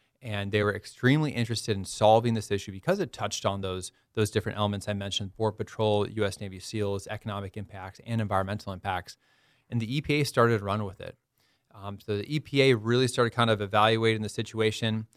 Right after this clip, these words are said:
Uh, and, you know, the Trump administration's E P A kind of passed the torch to the Biden administration's E P A. And to, to everyone's credit, once they became aware of the issue and once they saw that there was,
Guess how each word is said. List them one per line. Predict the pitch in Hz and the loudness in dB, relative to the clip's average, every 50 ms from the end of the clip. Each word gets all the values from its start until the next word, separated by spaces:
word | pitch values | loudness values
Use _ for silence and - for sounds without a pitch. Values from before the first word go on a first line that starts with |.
| _ _ _ _ _ _ | _ _ _ _ _ _
Uh, | - 101 98 98 98 90 - _ _ _ _ _ _ _ _ _ _ | -10 -8 -6 -6 -6 -8 -12 _ _ _ _ _ _ _ _ _ _
and, | 139 120 110 104 101 101 101 98 | -6 -4 -4 -2 -2 -4 -4 -6
you | 113 110 | -6 -8
know, | 98 | -8
the | 95 | -8
Trump | 95 - 131 123 - | -2 0 0 0 2
administration's | 123 120 117 113 - - 120 113 - 120 107 - - | 2 2 2 2 4 6 6 6 6 2 -2 -4 -6
E | 120 113 | -8 -8
P | - - - 117 | -6 -2 2 4
A | 110 110 107 | 6 6 4
kind | - 120 113 | 2 -2 -6
of | 101 - | -4 -2
passed | - 113 110 - - | 0 2 2 0 0
the | 110 | -6
torch | - - 120 113 107 - - | -6 0 0 0 0 0 -4
to | - 113 | -10 -14
the | 104 | -8
Biden | 95 101 95 101 104 | -6 -4 -4 -2 -2
administration's | 110 107 107 107 98 - - 113 104 101 - 110 104 104 101 - _ _ _ _ _ _ _ - | -4 -4 -6 -6 -8 -6 -4 -2 -4 -2 -4 -8 -10 -10 -12 -14 _ _ _ _ _ _ _ -10
E | 127 117 | -10 -10
P | 107 - - 113 107 | -10 -8 -4 0 2
A. | 104 104 104 107 | 2 2 2 0
And | - 120 107 104 98 - _ | -4 -8 -10 -10 -12 -12 _
to, | - - 139 139 135 135 117 | -2 0 0 2 0 -2 -4
to | - - 131 | -2 4 6
everyone's | 131 139 151 156 151 131 - | 6 6 6 2 -2 -4 -6
credit, | - - - - 151 160 143 110 104 - - _ _ _ _ | -8 -6 6 8 8 10 10 8 4 0 -6 _ _ _ _
once | - 113 123 139 151 - | -4 0 0 0 2 0
they | - 160 | -2 -4
became | 143 143 - - 139 135 131 | -4 -6 -6 -4 -2 0 2
aware | 117 104 98 98 104 107 117 127 127 | 0 0 0 -2 0 0 0 0 -2
of | - - 127 110 | -4 -6 -6 -6
the | 110 107 120 | -4 -2 0
issue | 160 175 - - - 101 92 92 95 - _ _ _ _ _ | 0 0 -2 -4 -6 -6 -6 -8 -10 -12 _ _ _ _ _
and | - 113 104 | -12 -10 -4
once | 110 127 139 135 | -2 -2 -2 0
they | - 135 123 | 0 0 0
saw | 117 - - 127 127 135 135 | 0 2 4 6 8 8 6
that | 123 110 - | 4 2 2
there | - 113 113 | 2 2 4
was, | 107 110 110 107 107 104 98 - | 4 4 4 4 4 2 0 -6